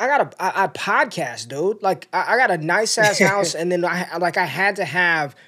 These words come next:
Speaker 1: a dedicated space with cameras and lights and all of this stuff. I sit here and talk about shit on YouTube, but it's become business. And at this
Speaker 2: Yep.
Speaker 1: point in my life, it's about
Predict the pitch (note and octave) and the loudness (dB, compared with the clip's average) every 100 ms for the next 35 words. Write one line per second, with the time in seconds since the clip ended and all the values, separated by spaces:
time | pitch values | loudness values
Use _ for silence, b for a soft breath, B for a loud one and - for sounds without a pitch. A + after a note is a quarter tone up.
0 | b b E3+ D3+ E3 F#3+ F#3 G3 F3+ D#3 | b b -2 0 0 0 0 -2 -2 -4
1 | - F3 E3+ D3+ B2 - - F#3+ E3+ D3+ | 0 0 0 -4 -10 -8 -4 -2 -2 -4
2 | C3+ A#2+ B2 C3 F3 F#3+ E3+ D#3+ D#3 F3 | -14 -14 -14 -8 0 0 0 -2 -2 0
3 | E3+ D3+ - - B3+ G#3+ - _ b b | 0 -2 -2 -4 -2 -2 -2 _ b b
4 | b b G3 F#3+ C4 A3 A3+ G3 F3+ G3 | b b -4 -2 -2 0 0 0 -2 -2
5 | G3+ G3 F#3+ G#3 F#3+ F3+ G3+ F4 - E3+ | -2 -2 -2 0 0 -2 -2 -2 2 0
6 | C#3 E3+ - G3+ - G3 - G#3+ G#3 F#3+ | 2 0 0 -6 -6 -8 -4 0 0 0
7 | D#3+ b b b b _ _ - G3+ C#4+ | -4 b b b b _ _ -2 0 2
8 | E3+ C#3+ - - - - F3 F3+ D#3+ D#3+ | 0 -4 -8 -6 -6 -4 -2 -2 -2 -4
9 | C3+ C#3+ G3 - C#3+ G#3 G3+ C#3+ D3+ D#3 | -2 2 2 2 -2 0 0 -2 -4 -4
10 | C#3 C3+ D#3+ G#3+ F3+ D3+ F#3+ - D#3 D3+ | -4 -2 0 0 0 -2 -2 -2 -4 -2
11 | D3 C#3+ - | 0 0 -4